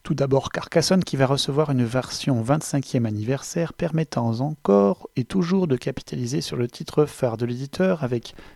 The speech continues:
quelques nouvelles tuiles et de nouveaux designs pleins d'easter eggs. Mais ce qui est plus marquant pour les joueurs, c'est le retour tant attendu sur les étals de l'excellent Russian Railroad,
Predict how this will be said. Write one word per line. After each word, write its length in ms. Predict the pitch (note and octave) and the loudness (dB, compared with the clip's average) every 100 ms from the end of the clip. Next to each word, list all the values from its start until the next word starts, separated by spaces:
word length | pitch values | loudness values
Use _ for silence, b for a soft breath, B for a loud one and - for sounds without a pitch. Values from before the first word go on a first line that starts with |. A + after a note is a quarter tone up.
| B | B
quelques 320 | - E3+ - | -2 -2 -2
nouvelles 340 | A#2+ A2+ G#2+ G#2 | -2 -2 -4 -6
tuiles 500 | - C3 D#3 E3 - | -6 0 2 2 0
et 240 | D3 E3 C#3+ | 2 4 4
de 160 | B2 | 2
nouveaux 300 | B2+ A#2+ C#3+ | 2 2 0
designs 500 | B2+ A2 A2 A#2+ B2+ A#2+ | -2 -6 -4 0 0 -2
pleins 380 | - B2 D3+ E3+ | -4 0 2 2
d'easter 400 | C#3 B2 - A#2+ A2+ | 0 -6 -4 -4 -4
eggs. 360 | A#2 - - - b b b _ _ - | -8 -12 -12 -14 b b b _ _ -4
Mais 260 | C3 D#3+ - | -2 -2 -4
ce 180 | - A#2+ | -4 -4
qui 200 | - A#2+ | -2 -4
est 20 | |
plus 200 | - A#2+ | -2 -2
marquant 380 | B2 - D#3 C#3 | -2 -4 -6 -6
pour 160 | - | -2
les 100 | A2+ | -2
joueurs, 360 | A2+ D3+ F#3 - | -2 0 0 0
c'est 140 | C#3+ | 2
le 80 | B2 | 4
retour 340 | C3 - B2 | 4 2 -2
tant 220 | - C#3 - | -2 -2 -2
attendu 380 | - C3 B2+ B2+ | -4 -4 -4 -4
sur 160 | C3+ | 0
les 180 | A#2+ A2+ | 0 2
étals 380 | C3 - D3+ C#3 | 0 0 0 0
de 80 | B2 | 0
l'excellent 480 | C3 - C#3 C#3+ | 0 -2 0 0
Russian 400 | C3 C#3 C3+ C#3+ A#2+ | 4 2 2 0 2
Railroad, 500 | A#2+ D3 C3 B2 | 4 4 4 2